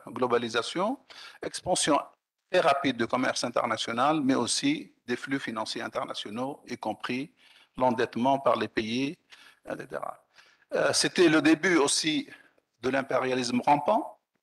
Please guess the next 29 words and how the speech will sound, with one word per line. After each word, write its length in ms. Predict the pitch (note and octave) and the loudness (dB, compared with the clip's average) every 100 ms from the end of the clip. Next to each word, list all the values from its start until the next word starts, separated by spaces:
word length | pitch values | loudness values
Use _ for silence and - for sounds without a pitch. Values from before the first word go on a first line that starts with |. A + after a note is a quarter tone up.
| _ | _
le 60 | _ - | _ -8
début 240 | A#2 C3 | -4 -4
de 80 | A2+ | -4
l'occupation 760 | A2+ B2+ - - - B2 A#2 - | -6 -6 -4 -4 -4 -4 -4 -8
des 140 | G#2+ | -12
pays, 480 | - A#2+ A#2+ A2+ B2+ B2 | -8 -6 -6 -10 -14 -10
euh, 380 | A2+ A2 A#2 A2+ - _ - - - - - - | -6 -6 -8 -12 -18 _ -20 -20 -20 -20 -12 -4
euh, 180 | G#2+ C3 | -4 -2
les 100 | B2+ | -4
moins 240 | A#2+ B2 | 0 0
développés 500 | A#2 A2+ A#2 - B2+ | 0 0 -2 0 -2
par 280 | A2+ - A2+ | 0 4 4
les 320 | A2 A2+ A2 | 4 0 -2
puissances 480 | - B2+ - B2+ A2+ | -4 -4 -2 -2 -4
européennes, 720 | - A2 - A#2+ A2+ G#2+ G#2 | -6 -6 -4 -4 -4 -6 -4
euh, 380 | A2 G#2 G#2 G#2 | -2 -2 -2 -4
de 100 | G2+ | -4
l'époque, 500 | G#2+ B2 F#3 A3+ - - - - _ _ | -4 4 4 4 0 -12 -14 -18 _ _
qui 80 | G#2+ | -8
étaient 220 | - G#2+ | -2 -2
essentiellement 600 | G#2+ G#2+ - A2+ A2+ A#2 | -2 -2 -2 0 2 2
la 100 | G#2+ | 2
Grande-Bre-, 500 | G#2 A2 G#2+ A2+ G#2 - | 0 -2 -2 -6 -6 -2
la, 100 | G#2+ | 0
la 320 | G#2+ A#2 A2+ | 0 -2 -2
Grande-Bretagne 720 | G#2+ A2 G#2+ G#2 G#2 - A2+ G#2 | 0 -2 -2 -2 0 0 -2 -2
et 60 | |
la 100 | G#2 | -6
France, 640 | - - A#2+ A#2+ - - | -6 -2 -2 -2 -8 -12